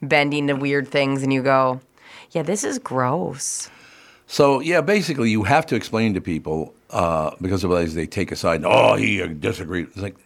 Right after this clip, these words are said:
Speaker 1: "No, I don't have a side in this fight. I don't know anything about Dominion. Well, I know about Dominion. I have no opinion on them. I know about Rupert Murdoch. I have no opinion on him either."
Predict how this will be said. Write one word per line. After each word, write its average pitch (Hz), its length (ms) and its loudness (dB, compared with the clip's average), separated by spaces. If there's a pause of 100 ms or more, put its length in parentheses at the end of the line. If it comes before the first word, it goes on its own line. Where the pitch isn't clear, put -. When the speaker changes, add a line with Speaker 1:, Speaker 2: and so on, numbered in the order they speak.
(140)
Speaker 1:
"No, 110 360 0
I 107 120 0
don't 113 240 0
have 117 260 0
a 98 60 -2
side 80 380 -2
in 71 80 -10
this 69 160 -12
fight. 87 420 -12 (400)
I 82 120 2
don't 87 160 2
know 90 120 4
anything 85 160 2
about 78 260 -2
Dominion. 87 300 -2
Well, 95 80 4
I 82 120 0
know 98 280 2
about 82 240 0
Dominion. 80 380 -2
I 85 80 0
have 87 160 -2
no 80 120 -2
opinion 98 380 0
on 80 140 0
them. 85 260 -2 (320)
I 85 120 2
know 85 160 2
about 80 240 0
Rupert 82 300 -4
Murdoch. 85 420 0
I 92 40 -2
have 78 120 -2
no 82 140 0
opinion 87 320 -2
on 76 140 -2
him 78 260 -4
either." 95 540 0